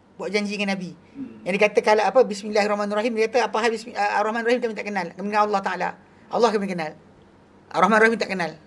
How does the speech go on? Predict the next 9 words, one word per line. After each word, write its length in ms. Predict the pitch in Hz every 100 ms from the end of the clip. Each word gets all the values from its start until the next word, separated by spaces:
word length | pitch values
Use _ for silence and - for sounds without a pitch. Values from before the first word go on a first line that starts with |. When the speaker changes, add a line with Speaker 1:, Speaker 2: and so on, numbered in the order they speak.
| - - - -
Speaker 1:
Tukar. 320 | 214 220 156 - _ - _ -
Bismikallahumma." 880 | 180 202 196 190 220 185 175 160 - -
Kan? 240 | 202 214 - - -
Ini 160 | 208
perjanjian 400 | 214 214 214 220
antara 120 | 208 214
Muhammad 360 | 202 226 214
Rasulullah. 560 | 190 196 202 196 180 - - - -
Dia 80 | -